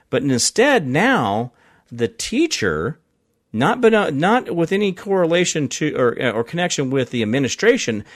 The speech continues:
the teacher gets to decide what they're gonna tell the parent or not tell the parent according to what the child's request is.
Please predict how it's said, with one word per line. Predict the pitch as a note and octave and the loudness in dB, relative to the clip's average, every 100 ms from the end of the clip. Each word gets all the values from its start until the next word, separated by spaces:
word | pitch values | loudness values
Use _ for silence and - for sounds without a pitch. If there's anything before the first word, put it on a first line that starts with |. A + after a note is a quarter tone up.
| - | -8
the | B2 | -6
teacher | - - E4+ F4+ A3 | -6 0 0 2 0
gets | D3 C3+ | 2 0
to | A#2 | -2
decide | G2+ - G2 E2 B1+ D2 A#2 _ _ _ _ _ - | -6 -2 -2 -2 -6 -10 -14 _ _ _ _ _ -2
what | C#3+ D3 | -2 4
they're | D#3+ | 4
gonna | D#3 C3+ | 4 2
tell | - C#3+ | 2 0
the | A#2+ | 0
parent | - C3+ A2 F#2+ - | -2 0 0 -2 -2
or | A2+ | 0
not | C#3+ G3+ | 0 0
tell | D#3 | -2
the | A#2+ | -4
parent | B2 A2+ | -2 -2
according | A#2 - G3 G3 | -4 -2 0 0
to | F3+ | 2
what | D#3 D3+ | 2 2
the | |
child's | A#2 - - F#3 G3 F3+ D3+ - | -2 -6 -6 -4 0 2 0 0
request | B2+ - G#3+ D4 - - | -6 -2 0 0 0 -2
is. | G2+ - - | -4 -4 -10